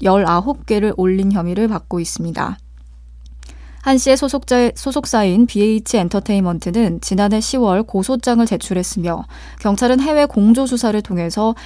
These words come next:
해당 여성을 특정한 뒤 입건했습니다. 끝으로 날씨 전해드리겠습니다. 주말을 앞두고 전국 곳곳에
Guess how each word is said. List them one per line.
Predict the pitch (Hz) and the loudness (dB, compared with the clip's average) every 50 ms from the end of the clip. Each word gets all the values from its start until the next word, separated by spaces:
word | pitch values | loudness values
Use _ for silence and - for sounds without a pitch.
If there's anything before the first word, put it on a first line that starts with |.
| - - - | -12 -6 -4
해당 | 269 254 254 254 247 202 | 0 2 4 4 4 2
여성을 | 160 170 - 196 180 185 | 0 -2 -4 -4 -4 -4
특정한 | 185 - 247 - - - 226 220 214 202 170 165 156 | -4 -6 -8 -6 -4 -2 0 0 0 0 -2 -4 -4
뒤 | - 180 165 170 - | -4 -4 -6 -4 -4
입건했습니다. | 190 185 - - - - 202 190 180 156 - - - 156 156 151 - - - - - - - - - - - - - - - - - - - - - - - - - - - - - - - - - - - | -6 -6 -6 -6 -4 -2 -2 0 -2 -4 -6 -6 -8 -8 -8 -8 -8 -10 -10 -14 -20 -20 -20 -20 -20 -20 -20 -20 -20 -20 -20 -20 -20 -20 -20 -20 -20 -20 -20 -20 -20 -20 -20 -20 -20 -20 -20 -20 -14 -6 -2
끝으로 | 294 294 - 311 302 285 | -2 0 2 2 2 4
날씨 | 220 170 175 220 - 285 262 | 6 4 4 4 0 -2 0
전해드리겠습니다. | 247 202 208 220 220 220 214 208 196 196 196 - - 185 180 170 185 180 175 175 185 196 | 0 0 0 0 0 0 0 0 0 -2 -4 -4 -2 -2 0 2 2 2 2 0 -2 -6
주말을 | - - 226 240 269 285 294 | -2 2 4 6 6 6 6
앞두고 | 262 233 240 - 240 240 262 | 4 4 2 0 -2 -2 0
전국 | 247 233 180 196 202 247 233 | 0 2 2 2 2 0 -2
곳곳에 | - - 196 - - - 254 254 - 254 233 226 | -2 -4 -6 -4 -2 -2 -2 0 0 0 0 0